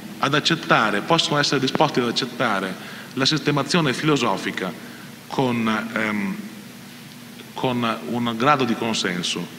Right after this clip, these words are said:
superiore. Nella Nicomachea questa utilità retorico-persuasiva del ricorso alle doxai,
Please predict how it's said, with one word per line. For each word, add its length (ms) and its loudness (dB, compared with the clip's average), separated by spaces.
superiore. 600 -4
Nella 180 6
Nicomachea 760 6
questa 580 4
utilità 880 4
retorico-persuasiva 1400 4
del 460 4
ricorso 540 4
alle 160 4
doxai, 720 2